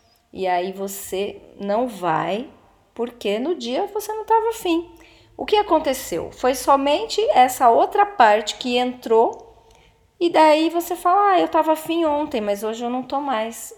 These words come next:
Isso é normal acontecer. A sua mente simplesmente mudou a polaridade aí do quero pro não quero, e você desistiu de ir. Então observe, não é a sua mente que tem que escolher. Nisso ela vai, como eu acabei de dizer, desenfreada.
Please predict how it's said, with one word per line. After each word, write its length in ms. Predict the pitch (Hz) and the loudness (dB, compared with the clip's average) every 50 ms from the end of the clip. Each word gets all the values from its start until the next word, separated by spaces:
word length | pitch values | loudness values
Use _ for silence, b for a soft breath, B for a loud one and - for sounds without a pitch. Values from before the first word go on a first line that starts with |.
| - - | -18 -14
Isso 300 | 208 208 214 - - 220 | -14 -12 -10 -8 -6 -6
é 80 | 208 | -6
normal 760 | 214 208 208 226 247 277 320 302 254 220 196 190 202 214 220 | -4 -4 -2 -2 0 0 -2 -2 -2 0 0 2 2 2 0
acontecer. 760 | 220 226 - 233 226 226 233 240 - - - - 233 - - _ _ b b b b b b b b b | -2 -4 -4 -8 -8 -8 -10 -14 -14 -14 -12 -12 -12 -12 -14 _ _ b b b b b b b b b
A 120 | - - | -8 -8
sua 360 | - - - 202 196 196 185 | -8 -6 -4 0 2 2 2
mente 300 | 190 190 190 202 208 208 | 2 0 -4 -6 -6 -8
simplesmente 680 | - - 381 427 - 302 247 240 226 208 202 202 202 - | -12 -12 -10 -8 -6 -6 -6 -4 -2 -2 -4 -4 -6 -6
mudou 300 | 226 226 226 196 202 190 | -6 -4 -2 2 2 2
a 40 | 190 | 2
polaridade 840 | 196 202 185 185 175 180 185 185 185 185 170 160 175 180 185 196 | 2 2 2 4 4 2 2 -2 -2 0 0 0 0 -2 -4 -4
aí 200 | 180 175 185 233 | -4 -4 -4 -4
do 180 | 220 202 208 196 | -6 -8 -10 -10
quero 360 | 202 - - 180 180 175 175 | -8 -2 0 0 0 0 -2
pro 180 | - - 185 185 | -6 -12 -10 -8
não 160 | 190 202 196 | -8 -8 -6
quero, 420 | - 233 202 214 254 320 349 392 381 B B B B B B B B B B B B _ - | 0 4 4 6 6 4 2 -2 -6 B B B B B B B B B B B B _ 2
e 440 | 349 339 359 392 440 466 453 415 330 | 4 6 6 4 2 -4 -8 -6 -2
você 320 | 294 311 320 - - - | 0 0 0 0 -2 -2
desistiu 560 | 269 262 277 311 330 320 - - - 269 254 247 | -4 -2 -2 -2 -2 -2 -4 -6 -6 -6 -6 -6
de 140 | 226 262 | -6 -6
ir. 480 | 269 247 196 156 160 - - _ _ _ - | -6 -4 -6 -6 -8 -12 -18 _ _ _ -18
Então 360 | 233 - - 370 440 453 480 | -8 -2 0 2 2 2 2
observe, 600 | 453 440 403 - - - - 190 180 180 185 208 | 2 2 0 -2 0 2 4 4 4 4 2 -2
não 140 | 233 277 359 | -2 0 0
é 60 | 415 | 0
a 40 | 403 | 0
sua 260 | - - - 226 208 | 0 2 2 2 2
mente 360 | 202 196 185 180 175 - - | 2 -2 -4 -6 -6 -8 -10
que 80 | - - | -10 -10
tem 180 | - 165 165 | -10 -10 -10
que 80 | 165 - | -10 -12
escolher. 580 | - - - - 170 165 160 156 143 143 147 b b b b b b b b b b b b b b | -14 -14 -10 -8 -6 -4 -4 -4 -6 -6 -10 b b b b b b b b b b b b b b
Nisso 280 | 208 214 285 330 - 302 | -6 -6 -4 -2 0 2
ela 200 | 269 285 320 359 | 4 4 4 4
vai, 300 | 294 240 226 202 220 233 | 4 4 4 4 4 2
como 180 | - 254 240 | 0 -4 -2
eu 40 | 233 | -2
acabei 340 | 240 240 269 226 214 220 226 | -2 0 -2 0 0 0 -2
de 100 | 220 220 | -2 -6
dizer, 260 | 214 214 202 202 202 | -10 -6 -4 -4 -4
desenfreada. 960 | 202 202 202 214 220 226 - - 285 - 139 127 226 247 269 233 180 160 156 | -4 -8 -12 -12 -12 -12 -10 -6 -2 0 2 4 4 4 2 0 -2 -8 -8